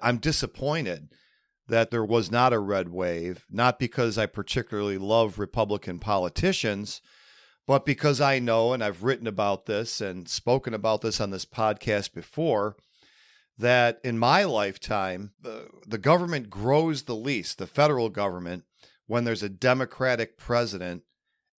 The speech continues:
and a Republican Congress who hates his guts. So I'm hoping at least we'll get a, a Republican House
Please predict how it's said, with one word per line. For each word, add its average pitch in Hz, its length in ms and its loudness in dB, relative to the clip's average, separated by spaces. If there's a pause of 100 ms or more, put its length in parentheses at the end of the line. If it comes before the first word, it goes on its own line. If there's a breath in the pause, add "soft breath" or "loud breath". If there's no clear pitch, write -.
and 117 200 0
a 107 60 0
Republican 101 840 -2 (200)
Congress 113 640 0
who 98 160 -6
hates 104 260 -2
his 87 160 -8
guts. 92 540 0 (640 soft breath)
So - 240 -2
I'm 104 160 0
hoping 139 580 2 (220)
at 113 140 -2
least 151 380 0
we'll 139 200 2
get 131 400 2
a, 107 160 -2
a 113 80 -2
Republican 110 640 -2
House 107 680 -4